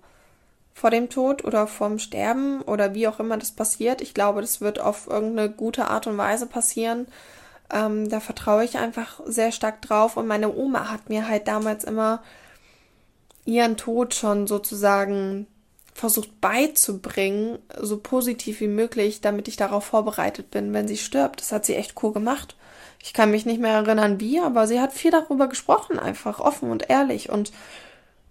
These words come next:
ähm, durch diese wundervolle Dame,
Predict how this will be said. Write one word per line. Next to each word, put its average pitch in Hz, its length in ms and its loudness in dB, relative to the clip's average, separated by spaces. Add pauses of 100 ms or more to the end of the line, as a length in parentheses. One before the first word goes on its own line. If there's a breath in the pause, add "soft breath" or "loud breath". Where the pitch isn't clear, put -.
ähm, 214 480 6
durch 226 600 4
diese 226 540 4
wundervolle 269 580 2
Dame, 226 640 2